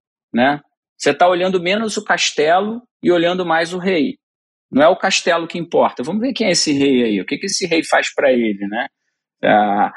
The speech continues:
a coroa da rainha já não é tão importante. Você já tá querendo ver o prato que ela come, a atividade física que ela faz, como é que ela lida com,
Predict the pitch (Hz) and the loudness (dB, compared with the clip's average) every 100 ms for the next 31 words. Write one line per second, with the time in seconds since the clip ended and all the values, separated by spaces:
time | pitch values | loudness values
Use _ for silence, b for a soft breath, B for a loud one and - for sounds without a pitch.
0 | B B - 117 - 156 139 175 175 170 | B B -4 -2 4 4 6 4 2 0
1 | 160 143 160 180 196 202 196 208 180 180 | -2 -4 -4 -2 -2 0 -2 -2 -2 -2
2 | 190 214 - 156 147 131 - - _ - | -2 -6 -4 -2 0 -2 -4 -14 _ -6
3 | 120 131 143 - 156 165 175 147 165 165 | -2 2 0 2 0 0 -4 -2 -2 -2
4 | - 131 123 139 135 - 135 143 - 147 | -6 -4 2 2 0 0 2 2 0 0
5 | 147 151 147 127 113 101 - B - 117 | 2 2 2 0 -2 -6 -12 B -2 2
6 | 123 - - 147 139 135 135 127 - 131 | 2 -2 -6 -4 -2 0 0 0 -6 -4
7 | - 131 131 143 143 135 143 143 131 - | -4 -4 0 2 0 -2 -2 0 -2 -2
8 | 135 139 143 135 127 135 127 127 131 | -2 0 0 0 0 -2 -2 -2 -4